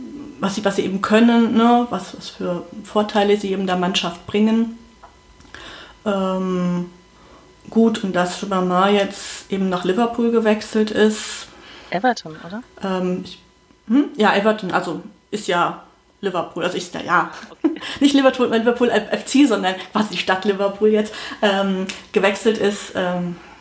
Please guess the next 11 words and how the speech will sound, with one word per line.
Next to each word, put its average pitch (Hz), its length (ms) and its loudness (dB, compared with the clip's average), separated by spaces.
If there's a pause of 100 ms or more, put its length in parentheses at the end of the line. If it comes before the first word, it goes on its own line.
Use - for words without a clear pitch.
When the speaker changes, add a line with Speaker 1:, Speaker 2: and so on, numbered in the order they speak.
(160)
Speaker 1:
ja, 175 260 -4
ich - 140 -8
weiß 202 180 0
nicht, 214 160 2
wie 208 60 0
du's, 262 320 2
wie 214 360 4
du's 262 260 0
siehst, 240 260 -2
Jasmina, 220 560 2
aber, 185 320 0